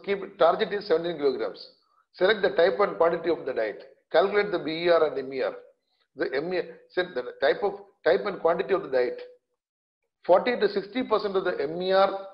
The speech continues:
at target weight in dogs and sixty percent in cats. So calculate the M E R in the target weight.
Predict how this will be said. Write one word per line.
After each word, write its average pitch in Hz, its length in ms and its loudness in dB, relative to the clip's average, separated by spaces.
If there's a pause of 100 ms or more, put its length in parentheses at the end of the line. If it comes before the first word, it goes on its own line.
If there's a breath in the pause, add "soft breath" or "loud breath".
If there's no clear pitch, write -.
at 151 160 -10
target 160 420 0
weight 165 200 0
in 147 180 -12
dogs 135 340 0
and 117 120 -12
sixty - 260 -14
percent 131 320 -6
in 117 80 -16
cats. - 340 -10 (460)
So - 500 -4
calculate 196 440 2
the 165 200 -4
M 190 220 0
E 220 120 0
R 220 300 2
in 214 140 -6
the 208 100 0
target 190 460 2
weight. 120 260 -6